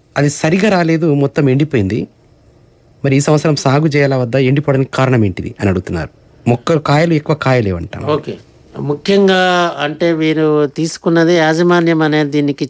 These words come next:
Speaker 2: చాలా ముఖ్యమైనది. కీర అది వేసవి కాలంలో వేసినట్లయితే వీరు ఎక్కువ తడులు ఇవ్వవలసి ఉంటుంది.
Speaker 1: Hmm.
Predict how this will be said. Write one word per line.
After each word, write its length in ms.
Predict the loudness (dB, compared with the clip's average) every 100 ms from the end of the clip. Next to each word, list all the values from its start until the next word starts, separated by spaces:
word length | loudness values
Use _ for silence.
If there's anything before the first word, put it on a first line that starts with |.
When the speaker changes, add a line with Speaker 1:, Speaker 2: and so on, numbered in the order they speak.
| -2
Speaker 2:
చాలా 180 | 0 0
ముఖ్యమైనది. 760 | -2 -2 -2 -2 -2 -4 -6 -8 -4
కీర 360 | 0 0 -2 -6 -16 -20 -20 _ _
అది 500 | -4 0 2 4 4
వేసవి 360 | 4 2 2 0
కాలంలో 400 | 0 0 2 0
వేసినట్లయితే 760 | 0 0 -2 -2 -2 -2 0 2
వీరు 240 | 2 2
ఎక్కువ 380 | 2 0 0 -2
తడులు 360 | 0 0 0
ఇవ్వవలసి 500 | 0 0 0 -2 -4
ఉంటుంది. 360 | -10 -10 -14 -16 -4
Speaker 1:
Hmm. 100 | -2